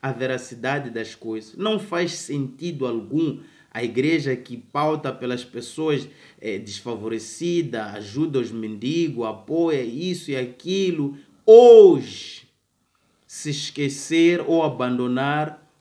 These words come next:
um pastor que lhe serve. Não faz sentido. Pense comigo, reflita se isso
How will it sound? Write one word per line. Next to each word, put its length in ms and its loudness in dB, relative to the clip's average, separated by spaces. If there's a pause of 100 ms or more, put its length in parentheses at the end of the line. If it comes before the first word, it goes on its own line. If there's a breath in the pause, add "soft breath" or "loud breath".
um 280 -2
pastor 840 -6 (300 loud breath)
que 100 -4
lhe 120 -4
serve. 400 -14 (180)
Não 240 -6
faz 320 -4
sentido. 500 -6
Pense 320 -8
comigo, 540 -4
reflita 800 -4 (180 loud breath)
se 300 -8
isso 960 0